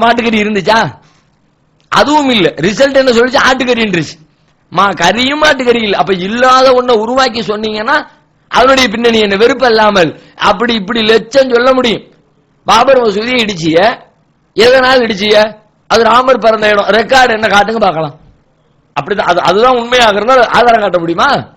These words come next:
ஒரு ஆதாரமும் இல்ல. அப்போ முஸ்லிம்களுடைய வழிபாட்டு தலத்தை இடிக்கணும், இதை பார்த்த வெறுப்பு. எங்க பார்த்தாலும் பள்ளிவாசல் கட்டுறாங்களா, வைக்கிறாங்களே,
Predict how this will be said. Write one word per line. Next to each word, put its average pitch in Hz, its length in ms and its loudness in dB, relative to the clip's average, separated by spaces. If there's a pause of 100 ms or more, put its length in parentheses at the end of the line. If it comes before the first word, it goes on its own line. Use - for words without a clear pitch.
(360)
ஒரு 269 160 4
ஆதாரமும் 226 500 2
இல்ல. 156 280 -2 (420)
அப்போ 233 300 0 (560)
முஸ்லிம்களுடைய 247 520 0
வழிபாட்டு 247 460 2
தலத்தை 214 280 -2
இடிக்கணும், 226 380 -2
இதை 214 200 -2
பார்த்த 214 320 0
வெறுப்பு. 202 380 -2 (380)
எங்க 202 160 -8
பார்த்தாலும் 208 360 0
பள்ளிவாசல் 202 480 -2
கட்டுறாங்களா, 196 420 -2
வைக்கிறாங்களே, 190 600 -2